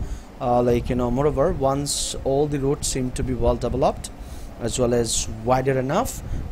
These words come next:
drivers will be able to move freely here and there। হুম, ওকে। ওকে, আর এটাকে brought করলাম না, আমি চাইলে এটাকে আরও brought করা যেত, আমি আর brought করলাম না। Almost আমাদের মনে হয়, আহ, ফিফটি,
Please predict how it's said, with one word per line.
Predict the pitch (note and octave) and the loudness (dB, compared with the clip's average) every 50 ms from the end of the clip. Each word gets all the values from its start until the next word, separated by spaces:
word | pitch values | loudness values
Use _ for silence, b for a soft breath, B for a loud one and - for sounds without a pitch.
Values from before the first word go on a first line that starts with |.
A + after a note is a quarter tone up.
| - - | 2 6
drivers | C#3+ C#3 C3+ C3 C#3+ C#3 - - - | 8 8 8 8 6 2 2 0 0
will | C#3 B2+ B2 C3+ | 0 2 4 4
be | B2+ B2 | 4 4
able | B2 C#3+ C#3 C#3 - | 4 2 0 0 -2
to | C3+ C3 | -2 -2
move | B2+ B2+ B2 - - | -2 -2 -2 -2 -2
freely | C3+ B2 A#2+ A#2+ A#2 A#2+ | 0 2 2 2 2 2
here | A#2+ A#2 A#2 A2+ | 2 2 0 0
and | A2+ A2+ - | 0 0 2
there। | B2+ E3 A3+ D4 - - - - - - - - - - - | 4 4 4 2 0 0 0 0 0 0 -2 -4 -4 -4 -4
হুম, | C4+ C4+ - - - - - - - - - - - A#2+ | -2 -2 -2 -2 -4 -6 -8 -6 -4 -4 -4 -4 -4 -6
ওকে। | - - D3+ F3+ - - - - - - - - - - - - - - - - - - - - A2+ A2 A2 A2 A2 G#2+ | -4 -2 -2 -2 -2 -4 -6 -8 -8 -8 -8 -8 -8 -8 -10 -10 -10 -8 -10 -10 -10 -8 -6 -2 0 2 2 2 2 0
ওকে, | - - - B2 C#3+ D#3+ D#3 | -2 -2 -2 -2 -2 0 0
আর | C3+ A#2+ A2+ G#2 - - - | 0 0 0 0 0 0 0
এটাকে | - C#3+ C3+ C#3+ - | 2 2 2 4 6
brought | C3+ C#3+ D3+ D3+ - | 6 6 6 6 4
করলাম | - E3 E3 F3 G#3 | 2 4 4 4 4
না, | G#3+ F#3+ | 4 4
আমি | F3 E3+ E3 D3+ - | 4 2 0 2 4
চাইলে | - D3 D3 C#3+ - | 6 6 6 6 4
এটাকে | D#3 F#3 F#3 G3 F3+ | 4 4 6 8 8
আরও | E3 D#3+ D3+ | 8 8 8
brought | D3 C3+ C3+ - - | 6 6 6 4 4
করা | D3 C#3+ C#3 C3+ | 4 4 4 4
যেত, | C3+ C3 E3 D#3+ | 2 0 0 0
আমি | D3+ C#3+ C3+ C3 | 2 2 2 0
আর | B2+ A#2+ | 0 4
brought | B2+ C3+ C3+ C3+ - - | 4 4 4 4 2 0
করলাম | C#3 C3 B2+ B2+ B2 A#2+ B2+ | 0 2 2 2 2 2 0
না। | E3 G#3 - B B B B B B B B | -2 -4 -6 B B B B B B B B
Almost | C#3 D3+ E3+ E3 - F3+ D#3 | 0 2 2 4 6 6 6
আমাদের | D#3+ D#3 D#3 D#3+ D3 D3 | 6 8 6 6 6 4
মনে | D3 D3+ D3 C#3+ | 2 2 2 4
হয়, | D3 D3 D3 C#3 C3+ | 6 6 6 6 4
আহ, | C3+ B B B B B B - B2+ B2 A#2+ - - | 2 B B B B B B 2 4 4 4 4 4
ফিফটি, | - E3 D#3 - D3+ - - F3 E3+ | 2 2 2 2 0 2 4 4 4